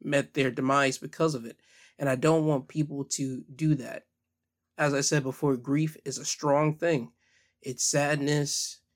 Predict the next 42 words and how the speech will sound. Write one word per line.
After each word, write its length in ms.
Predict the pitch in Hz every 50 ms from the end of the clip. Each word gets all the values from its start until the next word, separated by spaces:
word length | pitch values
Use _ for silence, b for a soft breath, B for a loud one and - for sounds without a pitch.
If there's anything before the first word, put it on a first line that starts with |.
| _ _ _ _
is 140 | - 139 131 -
a 60 | -
state 480 | - - - - 151 151 147 - - _ -
that 240 | 143 135 135 120 - _ _ _ _ _ _ _ _ _ _ _
could 200 | - - 151 127
lead 240 | 127 135 143 143 143
you 80 | 147 131
down 300 | 139 139 139 143 139 139
to 200 | - 156 139 131
the 160 | 127 139 120
depression 800 | 113 - - - - - 165 151 151 - 160 151 151 151 151 -
style. 540 | - - - 160 151 151 151 156 160 160 B B B B B B B -
I 80 | 139
don't 240 | 135 160 165 165 156
want 220 | 160 156 156 156
you 80 | 147 135
to 40 | 131
do 200 | 135 160 156 143
that. 240 | 120 117 - - - _ _ _ _
The 80 | - 135
most 280 | 143 175 185 175 -
helpful 500 | - - 175 190 190 - - 190 185 180
one, 460 | 180 180 175 170 160 139 131 135 131 - _ _ - - -
I'll 240 | 143 151 156 170 165
say 240 | - - 156 151 143
for 160 | 143 - -
me, 340 | 131 131 147 160 175 190 b b b b b b b
is 380 | - 147 143 135 131 - - - - -
literally 400 | 151 170 170 170 165 151 143 147
talking 360 | - 156 143 143 - 147 135
to 60 | -
someone 260 | - 135 135 135 123
about 300 | - - 127 127 123 127
it 100 | 123 - -
and 260 | 151 139 131 127 123 -
talking 340 | - 160 175 170 170 180
to 60 | 170 160
people 440 | - 170 156 151 151 143 131 120
about 500 | 120 131 123 123 - 143 143 139 139 - _
how 280 | - - - 143 147 151
you 240 | 147 135 127 127 120
feel 640 | - - - - 160 151 139 127 - - - -